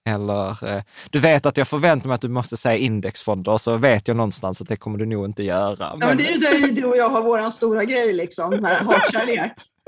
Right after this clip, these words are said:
Speaker 2: Nej, men alltså, jag gick ju S T tre då, en ettårig tradingutbildning i
Speaker 1: Mm.
Speaker 2: det här mellantinget då. Så att då var det ju aktier och det var framförallt kortsiktig handel.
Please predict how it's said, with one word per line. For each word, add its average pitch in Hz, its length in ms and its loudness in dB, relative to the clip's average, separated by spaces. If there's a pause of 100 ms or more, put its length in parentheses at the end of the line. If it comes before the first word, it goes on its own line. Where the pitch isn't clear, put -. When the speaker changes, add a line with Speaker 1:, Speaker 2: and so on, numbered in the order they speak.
(320)
Speaker 2:
Nej, 381 240 2
men 294 100 2
alltså, 277 220 -2 (180)
jag 277 420 0
gick 226 480 -10
ju 202 500 4 (1400)
S 240 140 -2
T 220 80 4
tre 214 240 2
då, 151 100 2
en 175 180 2
ettårig 170 340 0
tradingutbildning 165 1040 2 (400)
i - 20 2
Speaker 1:
Mm. 127 120 4 (140)
Speaker 2:
det 156 60 0
här 160 120 0
mellantinget 160 600 -4
då. - 200 -8
Så - 160 -2
att 202 80 0
då 240 120 6
var 175 140 4
det 170 60 4
ju 165 60 4
aktier 247 480 2
och 220 120 0
det 196 60 2
var 190 80 2
framförallt 156 480 -2
kortsiktig 147 480 -4
handel. 147 500 0